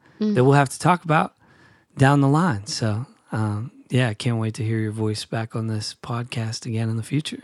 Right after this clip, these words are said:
Speaker 1: Yeah, thanks so much for having me. This was, it was such a joy to look back on it and, you know, now, now that I'm in it and pursuing music in a more, just at a higher caliber, it's,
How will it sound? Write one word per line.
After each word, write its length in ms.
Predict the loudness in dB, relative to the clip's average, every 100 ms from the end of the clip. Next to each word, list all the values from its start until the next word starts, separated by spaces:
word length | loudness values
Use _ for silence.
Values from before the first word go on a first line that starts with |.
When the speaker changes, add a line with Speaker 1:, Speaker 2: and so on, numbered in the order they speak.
| _ _
Speaker 1:
Yeah, 380 | -6 -4 -2 -4
thanks 300 | -4 -4 -2
so 80 | -2
much 220 | -2 -4
for 100 | -8
having 340 | -6 -4 -4 -8
me. 100 | -6
This 220 | -8 -4
was, 400 | -4 -4 -8 -14 _ _ 0
it 60 |
was 100 | 2
such 180 | 4 4
a 80 | 4
joy 260 | 6 6 6
to 120 | 2
look 200 | -2 0
back 280 | 0 0 -2
on 140 | -6
it 160 | -6 -8 -10
and, 340 | -10 -10 -12 _ -20 _ _ _ _ _ _ _ _ _
you 120 | 0
know, 100 | 2
now, 480 | 2 2 2 -2 -6 -8
now 200 | -4 -2
that 120 | -2
I'm 240 | -4 -4 -6 -4
in 160 | -2 -2
it 160 | -6 _ _ _ _ _ _ _ _
and 320 | -8 -6 -8 -14 -8
pursuing 640 | -6 -2 4 4 4 2
music 360 | 2 2 2 -2
in 100 | -4
a 60 | -2
more, 480 | 0 0 0 -2 -10 _ _ _ _ _ -10
just 140 | -4
at 60 | -2
a 40 |
higher 260 | -2 -4 -4
caliber, 640 | -6 -6 -6 -6 -8 -8 -12
it's, 420 | -14 -14 -14 -16